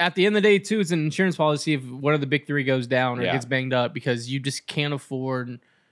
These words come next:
Speaker 1: that at all. So
Speaker 2: Yeah.
Speaker 1: you need to get someone in, and it may not be a sexy name. I'm not, I'm, I don't, everyone watching and listening, I don't think it's gonna be a Verlander, Greinke, Gerrit Cole type.
Speaker 2: Yeah.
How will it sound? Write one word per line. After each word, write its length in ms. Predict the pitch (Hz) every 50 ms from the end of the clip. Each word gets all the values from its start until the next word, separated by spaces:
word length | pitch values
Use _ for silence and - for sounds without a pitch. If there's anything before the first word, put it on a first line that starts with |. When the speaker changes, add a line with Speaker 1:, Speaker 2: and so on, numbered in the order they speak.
| _ _ _ _ _ _ _ - - - 143
Speaker 1:
that 360 | 123 123 131 131 131 123 117
at 140 | - 123 117
all. 380 | 117 127 143 143 127 113 117 123
So 140 | - - 127
Speaker 2:
Yeah. 180 | 123 127 131
Speaker 1:
you 60 | 139
need 180 | 139 147 151 156
to 80 | 147 143
get 220 | 143 151 147 -
someone 340 | - 160 147 143 139 139 135
in, 240 | 135 135 135 131 -
and 160 | - 143 151
it 100 | 175 190
may 160 | 208 220 208
not 160 | 202 202 196 175
be 120 | 185 202
a 80 | 190 170
sexy 380 | - - 185 165 160 - 180 160
name. 200 | 156 160 160 160
I'm 60 | 165
not, 200 | 175 175 165 - -
I'm, 160 | 139 160 165
I 100 | 151 101
don't, 100 | 143 165
everyone 300 | 170 170 170 165 160 156
watching 360 | 143 139 143 151 - - 151
and 80 | 143 139
listening, 300 | 143 139 - 156 147 143
I 80 | 131 139
don't 180 | 147 151 143
think 160 | - 160 151
it's 100 | 151 139
gonna 200 | 131 143 143 143
be 320 | 131 139 143 139 135 127 - - - - - _
a 100 | - 135
Verlander, 720 | 135 120 131 131 135 139 135 135 135 135 135 139 139 135 120
Greinke, 600 | 117 123 127 135 135 127 135 131 131 127 123 120
Gerrit 260 | 117 131 131 131 123
Cole 260 | - - 131 127 131 123
type. 180 | - 139 131
Speaker 2:
Yeah. 320 | 92 87 80 - - -